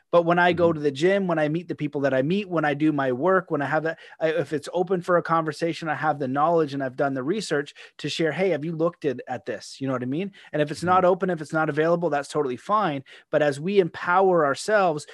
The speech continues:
Speaker 1: we empower our family, people, anyone who's willing to listen, to explore,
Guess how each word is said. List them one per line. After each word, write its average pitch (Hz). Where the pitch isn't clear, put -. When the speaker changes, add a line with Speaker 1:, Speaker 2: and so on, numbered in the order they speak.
Speaker 1:
we 151
empower 147
our 123
family, 165
people, 180
anyone 214
who's 185
willing 170
to 165
listen, 160
to 151
explore, 170